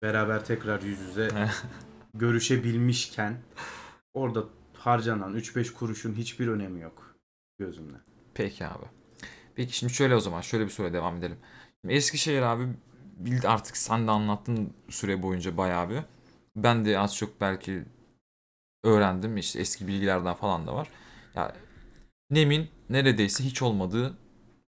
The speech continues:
Speaker 2: şehirlerden bir tane Eskişehir.
Speaker 1: Evet, Eskişehir'in sıcağı şöyle, bazen öğleden sonra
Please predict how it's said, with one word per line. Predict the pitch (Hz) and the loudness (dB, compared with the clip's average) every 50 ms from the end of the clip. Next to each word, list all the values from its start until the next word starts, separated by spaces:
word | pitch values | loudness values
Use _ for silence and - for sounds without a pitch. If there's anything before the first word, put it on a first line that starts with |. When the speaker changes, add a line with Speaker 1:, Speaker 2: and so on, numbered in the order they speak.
| _ _ _ _ _ | _ _ _ _ _
Speaker 2:
şehirlerden | - - 139 131 120 107 98 101 113 127 123 | -2 0 2 4 6 6 4 4 4 4 2
bir | 107 | 2
tane | - - 98 90 87 | 0 -2 -2 -2 -2
Eskişehir. | 87 - - - - - 62 - - - _ _ - _ _ _ _ _ - | -4 -8 -8 -10 -10 -10 -10 -12 -14 -18 _ _ -20 _ _ _ _ _ -6
Speaker 1:
Evet, | 120 107 107 104 98 - - 117 - | -4 -2 -2 -4 -6 -8 -12 -6 -2
Eskişehir'in | 127 117 117 - - 131 123 - 143 143 143 143 156 170 165 - | -2 -2 -2 -2 -6 -6 -4 -2 -2 -2 -2 -2 -2 -4 -4 -4
sıcağı | - - - - 120 117 123 127 135 131 | -6 -8 -6 -6 -4 -2 0 0 0 0
şöyle, | - - 135 131 127 117 117 120 131 131 117 - 113 | -2 -2 -2 0 0 0 0 0 -2 -4 -6 -6 -6
bazen | 113 113 117 113 110 104 110 107 104 107 - | -4 -2 0 0 0 -2 -2 -4 -4 -4 -2
öğleden | 113 110 110 107 113 110 113 120 123 | 0 0 2 2 2 2 2 2 0
sonra | 123 120 - 117 104 101 101 104 123 131 | 0 -2 -4 -4 -4 -2 -4 -4 -6 -8